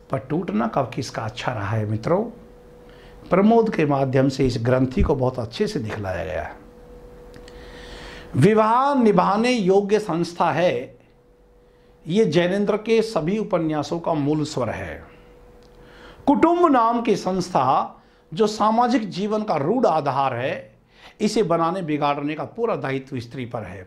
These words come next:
पुरुष कुछ नहीं बनाता बिगाड़ता, ये सब जिम्मेदारी स्त्री के पहलू में जाती है। जैनेंद्र का मानना है कि धर्म, सभ्यता और यहाँ तक कि पूरी दुनिया स्त्री पर टिकी हुई है,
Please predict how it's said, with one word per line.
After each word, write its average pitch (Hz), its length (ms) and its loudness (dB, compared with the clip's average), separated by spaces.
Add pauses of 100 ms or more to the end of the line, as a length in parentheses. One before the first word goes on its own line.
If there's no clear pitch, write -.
पुरुष 254 260 2
कुछ - 280 -2
नहीं 240 180 0
बनाता 151 320 2
बिगाड़ता, 117 540 -6 (580)
ये 220 100 4
सब 233 200 4
जिम्मेदारी 214 640 0
स्त्री 214 220 -8
के 208 120 -2 (800)
पहलू 170 280 2
में 165 120 0
जाती 110 280 -4
है। 82 180 -20 (1040)
जैनेंद्र 302 520 2
का 320 200 4
मानना 240 440 2
है 214 200 -2
कि 220 180 -10
धर्म, 160 340 -6 (800)
सभ्यता 170 840 0 (280)
और 185 140 0
यहाँ 160 360 -4
तक - 120 -6
कि 165 120 -12
पूरी 151 260 -8
दुनिया 139 420 -2 (640)
स्त्री 262 320 -2
पर 254 140 -2
टिकी - 260 -8
हुई 101 200 -10
है, 80 180 -18